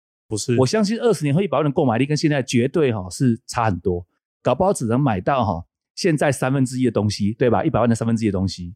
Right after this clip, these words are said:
Speaker 2: 啊，大概三十万、四十万的东西，所以也是差很多。也就是说呢，怎么样抗通膨？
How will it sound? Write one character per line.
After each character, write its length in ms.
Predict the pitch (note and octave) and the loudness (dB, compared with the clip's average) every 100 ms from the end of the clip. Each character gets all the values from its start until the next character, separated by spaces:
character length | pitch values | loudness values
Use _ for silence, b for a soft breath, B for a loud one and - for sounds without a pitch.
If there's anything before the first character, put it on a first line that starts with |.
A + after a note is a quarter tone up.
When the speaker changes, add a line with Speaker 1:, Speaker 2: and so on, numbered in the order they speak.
| _ | _
Speaker 2:
啊， 100 | F#2+ | -4
大 80 | B2 | 0
概 100 | B2+ | 0
三 220 | A#2+ A#2+ | 0 -2
十 100 | G#2 | 0
万、 140 | A2+ | -2
四 140 | G#2 G2+ | -2 -4
十 80 | G2+ | -2
万 100 | G2 | -2
的 40 | |
东 140 | E2 | -4
西， 220 | F2 E2 - B B | -8 -12 -20 B B
所 160 | - A#3 | -2 -2
以 80 | G#3 | 0
也 140 | A#2 | -2
是 120 | - | -2
差 160 | D#3 D3+ | -2 0
很 120 | F#2+ | 0
多。 280 | F#2+ F#2 G#2+ _ _ _ _ - | -2 -2 -4 _ _ _ _ -2
也 200 | G#2+ G2 | 0 2
就 160 | G3+ | 0
是 140 | E3 F3+ | 0 -2
说 240 | D#3+ D3 | 0 2
呢， 180 | B2+ B2 | 2 0
怎 100 | - | -2
么 80 | A2 | 0
样 60 | C#3+ | 2
抗 180 | D#3 A#2+ | 0 0
通 180 | A2 | -2
膨？ 220 | G2 F#2 | -4 -10